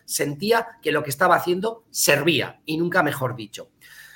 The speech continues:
Pusimos a ma-, a, a trabajar las impresoras tres D que tenemos en el centro, los alumnos de diseño diseñaron aquellas piezas que no se podían mecanizar y había que imprimirlas,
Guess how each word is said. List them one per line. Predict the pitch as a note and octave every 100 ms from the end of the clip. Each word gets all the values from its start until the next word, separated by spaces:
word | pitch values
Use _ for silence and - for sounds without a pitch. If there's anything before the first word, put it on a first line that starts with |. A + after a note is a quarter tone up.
| - _
Pusimos | D#3+ - E3+ E3
a | E3
ma-, | E3 D#3+ D#3+
a, | D#3+ D3+ D3+ C#3+ D3+
a |
trabajar | D3 D3 D#3 D3
las | D3 C#3 -
impresoras | D#3+ D3 D3+ D3+ C#3 -
tres | C3+ C3+
D | D3+
que | D3
tenemos | C3+ C#3 C3+ B2+
en | C#3
el | D#3
centro, | A3 A3 A#3+ A#3 -
los | C#3 C3+
alumnos | C3 E3 D3+
de | D3
diseño | C#3 - D#3 D#3+ - -
diseñaron | D3 C#3 C3+ D#3 D#3
aquellas | D3 D#3 D3 C3+
piezas | - F3 D3+ B2+ - _ _
que | - D3
no | F3+
se | F3+
podían | E3 E3 D#3+ D3
mecanizar | D3 C#3+ C3+ B2+ E3 C#3+ -
y | C3+
había | C3+ D#3+ -
que | B2+
imprimirlas, | A#2 B2+ D#3+ A3 A3 C#4+ -